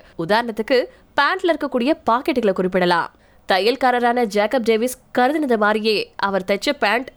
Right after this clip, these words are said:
பல்வேறு கடினமான சூழ்நிலைகளை தாண்டியும் உறுதியா நின்னுச்சு. உலக புகழ்பெற்ற ஜீன்ஸ் பேண்ட் அனாயாசமா அப்பதான் பிறந்துச்சு. டெனிம் துணியில தைக்கப்பட்ட பேண்ட்டுகளுக்கு ஜீன்ஸ் அப்படின்னு பேர் வந்தது ஏன் அப்படின்னு கேட்டீங்கன்னா, தொடக்கத்துல டெனிம் துணிகள்ல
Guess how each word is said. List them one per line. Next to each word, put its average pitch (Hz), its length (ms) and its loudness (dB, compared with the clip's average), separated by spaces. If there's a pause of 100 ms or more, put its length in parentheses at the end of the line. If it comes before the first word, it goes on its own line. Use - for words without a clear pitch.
(240)
பல்வேறு 254 440 0
கடினமான 254 520 0
சூழ்நிலைகளை 262 600 0
தாண்டியும் 233 500 0 (140)
உறுதியா 240 400 2
நின்னுச்சு. 190 480 0 (280)
உலக 285 340 2
புகழ்பெற்ற 254 540 0
ஜீன்ஸ் 220 360 -2
பேண்ட் 247 260 0 (340)
அனாயாசமா 262 720 0 (160)
அப்பதான் 226 360 -2
பிறந்துச்சு. 190 560 0 (260)
டெனிம் 240 400 0
துணியில 262 240 2 (120)
தைக்கப்பட்ட 247 460 0 (120)
பேண்ட்டுகளுக்கு 233 800 0
ஜீன்ஸ் 254 460 -2 (100)
அப்படின்னு 226 300 -2
பேர் 240 220 2
வந்தது 220 440 0
ஏன் 196 340 0 (100)
அப்படின்னு 202 340 -2
கேட்டீங்கன்னா, 190 480 0 (360)
தொடக்கத்துல 262 560 2 (120)
டெனிம் 233 400 -2
துணிகள்ல 294 400 2